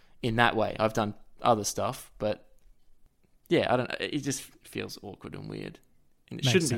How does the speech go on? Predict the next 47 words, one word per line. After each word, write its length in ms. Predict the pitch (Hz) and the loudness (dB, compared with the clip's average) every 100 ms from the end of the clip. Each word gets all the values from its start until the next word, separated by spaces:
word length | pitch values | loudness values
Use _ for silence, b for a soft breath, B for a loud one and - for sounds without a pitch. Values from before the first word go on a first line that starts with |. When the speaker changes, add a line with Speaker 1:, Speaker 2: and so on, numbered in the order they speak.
| 117 | -4
Speaker 2:
sense. 60 | |
Speaker 1:
it 20 | |
shouldn't 280 | - 165 135 | -4 -4 -4
really 200 | 120 110 | -4 -2
be 140 | 107 107 | -2 -2
a 60 | |
negative 420 | 101 107 101 98 | -2 -2 -4 -4
topic 260 | - 104 120 | -8 -10 -10
of 180 | 98 - | -12 -10
discussion, 420 | 107 - 101 - | -10 -8 -8 2
Speaker 2:
That's 120 | 160 - | 4 6
the 100 | 160 | 4
Speaker 1:
really. 80 | |
Speaker 2:
thing. 140 | 220 240 | 6 6
Speaker 1:
They 80 | 127 | 6
Speaker 2:
It 100 | 147 | 4
shouldn't 420 | - 180 220 277 | 8 10 10 10
be 120 | 196 | 8
negative. 500 | 147 117 110 98 113 | 8 8 4 2 2
It 100 | 139 | 2
should 320 | - - 208 | 6 10 10
be 140 | 202 131 | 12 8
great. 460 | 123 127 247 170 | 10 8 8 6
Speaker 1:
But 140 | 160 147 | 6 8
Speaker 2:
It 20 | |
Speaker 1:
we 60 | 170 | 10
Speaker 2:
should 100 | 165 | 10
Speaker 1:
care. 140 | 160 | 10
Speaker 2:
be 40 | 120 | 10
something 380 | 165 156 139 | 8 8 8
we're 160 | 135 139 | 10 12
all 120 | 143 | 12
going 280 | 139 143 139 | 12 8 10
like, 200 | 139 127 | 8 6
"Yeah, 340 | 190 214 190 165 | 6 8 10 10
that 160 | 165 | 8
was 220 | 165 139 | 8 6
awesome, 440 | - 160 160 - 165 | 8 8 8 8 8
and 80 | 147 | 8
let's 200 | 151 - | 6 4
get 160 | 156 | 2
behind 340 | 127 151 156 160 | 2 2 4 6
it 80 | |
and 100 | 156 | 6
let's 200 | 143 135 | 4 4
share 340 | - 165 156 156 | 4 6 8 8
it." 140 | 156 | 4